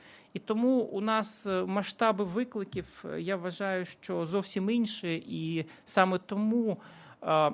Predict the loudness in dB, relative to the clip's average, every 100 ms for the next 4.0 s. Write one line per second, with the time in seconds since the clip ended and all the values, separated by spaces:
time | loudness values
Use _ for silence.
0 | 0 -2 0 0 2 2 0 -6 -6 -8
1 | -4 -4 -2 -4 -6 -6 0 0 -2 -10
2 | -12 -10 -6 -4 -4 -6 -6 -6 -8 -8
3 | -6 -6 -6 -6 -6 -6 -6 -8 -14 -18